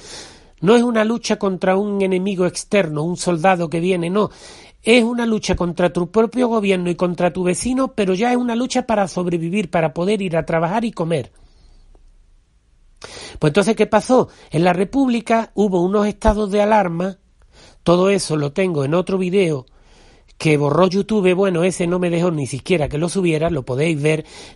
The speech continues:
Todo este tema lo vamos a ir tratando en esta serie que, eh, se llama Los pueblos que olvidan su historia. Eh, lo mismo de los estados de alarma sucedió en la Guerra Civil Española, fue un desastre total.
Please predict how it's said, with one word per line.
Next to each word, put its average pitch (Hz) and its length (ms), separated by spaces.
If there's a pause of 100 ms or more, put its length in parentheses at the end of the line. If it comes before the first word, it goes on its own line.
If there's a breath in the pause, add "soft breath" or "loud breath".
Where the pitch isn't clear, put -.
Todo 247 260
este 208 240
tema 180 280
lo 139 120
vamos 196 320
a 170 80
ir 175 140
tratando 156 400
en 139 80
esta 165 240
serie 151 420 (800 loud breath)
que, 226 420
eh, 135 580
se 147 220
llama 196 240
Los 170 140
pueblos 190 320
que - 100
olvidan 151 340
su 156 140
historia. 104 520 (1500 loud breath)
Eh, 196 180
lo 202 140
mismo 269 320
de 254 80
los 226 120
estados 220 400
de 208 100
alarma 214 380
sucedió 165 600
en 190 100
la 147 100
Guerra 151 220
Civil 165 240
Española, 208 480
fue 175 160
un 185 80
desastre 185 640
total. 139 420